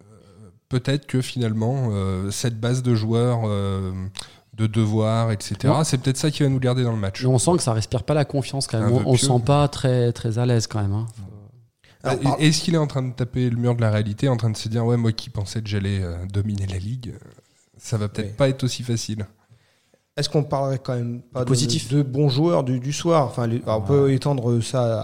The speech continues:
Speaker 3: à Antoine Dio, hein, qui a quand même eu un très bon apport en sortie de banc. Et d'ailleurs, il finit à cinq fautes, c'est quand même dommage pour la fin de
Speaker 2: Ah, la
Speaker 3: match.
Speaker 2: dernière faute, elle est, elle est stupide. S'il fait pas la faute, euh, de frustration au milieu de terrain qui donne de lancer franc, eh ben, on avait une balle pour revenir à moins cinq.
Speaker 3: Ouais,
Speaker 2: Là,
Speaker 3: ouais.
Speaker 2: c'est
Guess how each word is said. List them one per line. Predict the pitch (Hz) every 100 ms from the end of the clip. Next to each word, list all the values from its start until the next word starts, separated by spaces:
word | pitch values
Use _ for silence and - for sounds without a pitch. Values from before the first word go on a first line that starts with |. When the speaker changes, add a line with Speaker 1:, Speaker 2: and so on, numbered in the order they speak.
| 98 98 98
Speaker 3:
à |
Antoine | 110 131
Dio, | 151 156
hein, | 123
qui | 113
a | 104
quand | 117
même | 117 127
eu | 135
un | 120
très | 117 147
bon | 131 120 117 151 139
apport | 143 139 135 - - - -
en | 131
sortie | - - 131
de |
banc. | 190
Et | 160
d'ailleurs, | 156
il | 147
finit | 143
à | 139
cinq | 151 143
fautes, | 165
c'est | 131
quand | 120
même | 113
dommage | 117 131
pour | -
la | 107
fin | 117
de |
Speaker 2:
Ah, | 117
la |
Speaker 3:
match. | 117
Speaker 2:
dernière | 127 123 131 120
faute, | - 170 127
elle | 120
est, | 120 120 123
elle | 113
est | 110
stupide. | - 151 202 139
S'il | - 160
fait | -
pas | -
la | 165 151
faute, | - 160 156 127
euh, | 120 120 117 - - -
de | 127
frustration | 123 175 - 147 139 143
au |
milieu | 139 143
de | 135
terrain | 131 143 143
qui | 123
donne | 117 139 147
de | 139
lancer | 139 123 131
franc, | - 151 214 - - _ _ _ _ _
eh | 113
ben, | 110 127
on | 127 123 123 120
avait | 117
une | 123
balle | 127 139
pour | - 113
revenir | 117 123
à | 120
moins | 120 120
cinq. | 143 220
Speaker 3:
Ouais, | 180
Speaker 2:
Là, | 165
Speaker 3:
ouais. |
Speaker 2:
c'est | 170 117 107